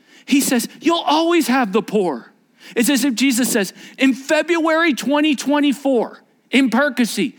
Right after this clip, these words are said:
there will be people that are in poverty. It's gonna happen. That will always be here. I'm here right now."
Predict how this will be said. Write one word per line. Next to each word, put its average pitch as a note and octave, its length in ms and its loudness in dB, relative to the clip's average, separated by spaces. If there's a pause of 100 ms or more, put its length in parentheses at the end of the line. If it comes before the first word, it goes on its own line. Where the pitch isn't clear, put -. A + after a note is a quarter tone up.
(120)
there C4+ 160 2
will D4+ 160 0
be D4 140 2
people B3+ 580 -2 (540)
that A#3 180 0
are B3 140 2
in A#3 80 0
poverty. A3 600 -2 (440)
It's F#3 100 -12
gonna F4+ 240 2
happen. D#4+ 480 0 (200)
That D#4 180 2
will E4+ 80 2
always D#4 560 2
be D#4+ 240 0
here. A#3+ 240 2 (1400)
I'm F#3+ 180 2
here G3 180 2
right A2+ 220 -4
now." - 300 -12